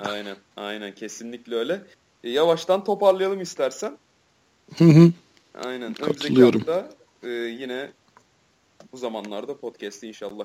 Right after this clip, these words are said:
Speaker 1: koyacağız. Dördüncü bölümde de senin bu hikayeleri tekrardan yer veririz.
Speaker 2: <laughs>
Speaker 1: E, so-,
Speaker 2: Tamamdır.
Speaker 1: soru, yorum, görüş, onların hiçbirini esirgemeyin.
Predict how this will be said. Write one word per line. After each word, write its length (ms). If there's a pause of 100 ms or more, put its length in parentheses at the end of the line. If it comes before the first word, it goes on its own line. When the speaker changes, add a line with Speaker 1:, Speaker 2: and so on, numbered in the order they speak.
Speaker 1:
koyacağız. 580
Dördüncü 400
bölümde 360
de 160 (120)
senin 280
bu 40
hikayeleri 600 (120)
tekrardan 480
yer 300
veririz. 400
Speaker 2:
<laughs> 60 (440)
Speaker 1:
E, 40
so-, 200
Speaker 2:
Tamamdır. 600
Speaker 1:
soru, 480
yorum, 320
görüş, 320
onların 240
hiçbirini 320
esirgemeyin. 640